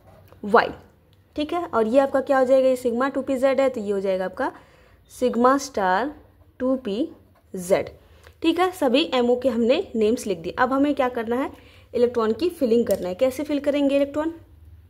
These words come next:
इसमें भी टू है, इसमें भी टू है। ठीक है, वन एस टू, वन एस टू, तो हमने फिल किया वन and टू, वन and टू। टू और टू कितने हो गए आपके, फ़ोर। एमओ फिल कीजिए, वन, टू,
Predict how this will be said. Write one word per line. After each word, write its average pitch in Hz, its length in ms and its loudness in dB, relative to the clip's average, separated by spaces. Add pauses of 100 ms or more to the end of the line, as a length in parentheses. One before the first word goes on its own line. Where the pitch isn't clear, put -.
(380)
इसमें 262 300 0
भी 302 80 2
टू 294 200 0
है, 311 140 2
इसमें 220 300 -2
भी 220 80 -2
टू 214 200 -6
है। - 160 -18 (640)
ठीक 330 160 0
है, 370 140 2 (840)
वन 277 160 4
एस 330 180 0
टू, 339 120 2
वन 233 240 2
एस 214 160 -4
टू, 180 100 -12
तो 226 160 -10
हमने 247 180 2
फिल 247 220 -2
किया 254 180 2
वन 220 260 0 (120)
and 233 260 -2
टू, 269 240 0 (300)
वन 220 280 0 (100)
and 208 360 -2
टू। 233 120 0 (420)
टू 294 200 4
और 247 240 2
टू 311 120 0
कितने 294 280 -2
हो 285 120 2
गए 277 80 -2
आपके, 285 240 -2
फ़ोर। 208 320 -4 (300)
एमओ 247 260 4
फिल 269 220 -2
कीजिए, 262 260 0
वन, 220 280 0
टू, 220 300 -6